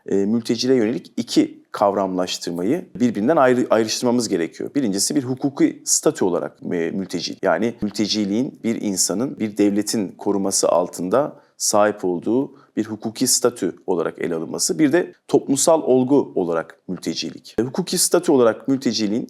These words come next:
kökenleri Birleşmiş Milletler'in bin dokuz yüz elli bir Cenevre Sözleşmesi ve bin-, takiben bin dokuz yüz altmış yedideki ek protokolüne dayanıyor. Buna göre aslında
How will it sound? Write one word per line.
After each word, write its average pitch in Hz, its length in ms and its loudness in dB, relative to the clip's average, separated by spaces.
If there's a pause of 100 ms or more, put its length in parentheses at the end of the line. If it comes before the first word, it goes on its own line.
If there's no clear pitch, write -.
(120)
kökenleri 113 720 0
Birleşmiş 127 280 0
Milletler'in 110 540 -2
bin 117 120 0
dokuz 110 280 -2
yüz 104 100 2
elli 92 160 -6
bir 127 340 -8
Cenevre 104 340 0
Sözleşmesi 85 600 -6
ve 110 80 -2
bin-, 101 220 -6
takiben 107 580 -2
bin 104 100 -2
dokuz 101 180 -2
yüz 92 80 -2
altmış - 280 -6
yedideki 90 420 -4
ek 117 220 0
protokolüne 98 800 -2
dayanıyor. 90 440 -2
Buna 120 160 0
göre 104 420 -2
aslında 110 580 0